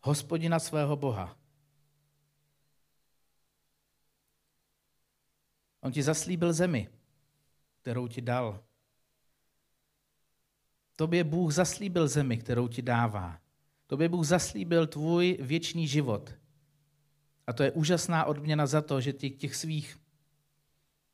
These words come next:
dejme tomu, sedmdesát let tady se budeš snažit toho Boha milovat a budeš proto dělat všechno, co jde.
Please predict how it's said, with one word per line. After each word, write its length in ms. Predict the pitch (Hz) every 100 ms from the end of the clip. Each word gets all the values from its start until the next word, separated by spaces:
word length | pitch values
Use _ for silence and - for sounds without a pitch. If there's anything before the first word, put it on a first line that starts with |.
| 120
dejme 220 | 117 120
tomu, 240 | 143 120
sedmdesát 680 | 117 151 151 143 - 147 131
let 220 | 143 143
tady 400 | 151 123 98 - _ _ _ _
se 100 | 123
budeš 280 | 127 135 131
snažit 320 | 139 123 117
toho 200 | 131 123
Boha 240 | 117 113
milovat 560 | 120 120 123 107 95 _ _ _ _ -
a 60 |
budeš 220 | 120 117
proto 260 | 120 123 123
dělat 200 | 127 120
všechno, 380 | - 123 120 117
co 140 | 120
jde. 320 | 117 98 -